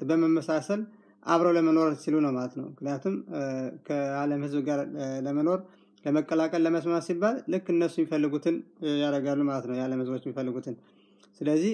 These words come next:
አይሁድነትን በ-፣ ለመጠበቅ በውጭ ሀገር ሆኖ በኢትዮጵያም ሆነ በአውሮፓ በተለያየ ሀገር፣ እ፣ አይሁድነትን ለመጠበቅ ቀላል ነገር አይደለም፣ ከባድ ነው። በዚህ ምክንያት ለመቀላቀል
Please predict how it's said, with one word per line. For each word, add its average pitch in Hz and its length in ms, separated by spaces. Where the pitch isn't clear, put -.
አይሁድነትን 170 600
በ-፣ 139 200
ለመጠበቅ 156 600
በውጭ 143 600
ሀገር 143 240
ሆኖ 160 140
በኢትዮጵያም 139 580
ሆነ 143 140
በአውሮፓ 151 480
በተለያየ 147 520
ሀገር፣ 143 340
እ፣ - 220
አይሁድነትን 143 480
ለመጠበቅ 160 460
ቀላል 135 300
ነገር 139 180
አይደለም፣ 127 240
ከባድ 135 340
ነው። 123 120
በዚህ 147 220
ምክንያት 175 360
ለመቀላቀል 151 760